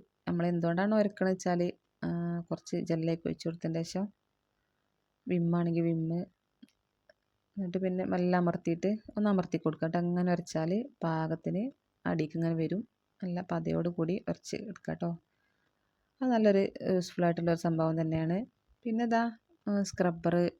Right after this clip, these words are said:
അങ്ങനത്തെ ഐറ്റംസ് ഒക്കെയാണ് ട്ടോ. അടുത്തായിട്ട് ദാ ഈ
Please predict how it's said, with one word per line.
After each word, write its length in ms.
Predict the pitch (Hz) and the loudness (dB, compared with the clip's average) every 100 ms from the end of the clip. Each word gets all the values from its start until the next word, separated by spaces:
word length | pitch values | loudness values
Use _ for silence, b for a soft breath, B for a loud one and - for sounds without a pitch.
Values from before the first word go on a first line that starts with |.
| _ _ 180 | _ _ -4
അങ്ങനത്തെ 340 | 180 175 180 170 | -4 0 0 0
ഐറ്റംസ് 380 | 175 165 165 | 0 -2 -2
ഒക്കെയാണ് 300 | 165 165 160 160 | -4 0 0 0
ട്ടോ. 160 | 165 165 - _ _ _ _ _ _ _ _ _ _ _ _ _ _ _ _ _ _ _ _ _ _ _ _ _ _ _ _ _ _ _ _ | 0 -2 -6 _ _ _ _ _ _ _ _ _ _ _ _ _ _ _ _ _ _ _ _ _ _ _ _ _ _ _ _ _ _ _ _
അടുത്തായിട്ട് 400 | 277 254 311 277 | 0 8 10 12
ദാ 140 | 247 240 240 | 12 10 8
ഈ 120 | - | 6